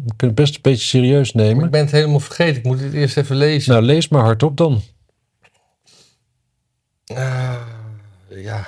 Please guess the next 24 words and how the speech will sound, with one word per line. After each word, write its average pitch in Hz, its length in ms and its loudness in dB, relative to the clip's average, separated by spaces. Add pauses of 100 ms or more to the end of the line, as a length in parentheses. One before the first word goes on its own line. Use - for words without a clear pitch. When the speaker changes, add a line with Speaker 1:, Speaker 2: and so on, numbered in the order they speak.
(120)
Speaker 1:
Nou, 113 200 4
Speaker 2:
Oh. 147 60 2
Speaker 1:
moet 135 120 2
ik 208 80 4
het 175 120 0
voorlezen? 202 640 2
Speaker 2:
Ruim 143 260 0
zes 220 240 0
jaar 233 180 2
was 214 180 -8
de 185 160 2
inmiddels 175 380 -2
zevenjarige 170 1040 0
Alex 160 500 -2
Betty 110 680 -2
spoorloos. 147 1000 -2 (640)
Zeventienjarige. 147 1200 0 (920)
Maar 113 120 2
deze 147 380 0
zaterdag 165 500 0
Speaker 1:
Is 180 60 6
dat 160 100 0
joch 185 160 2
zeventien? 196 720 0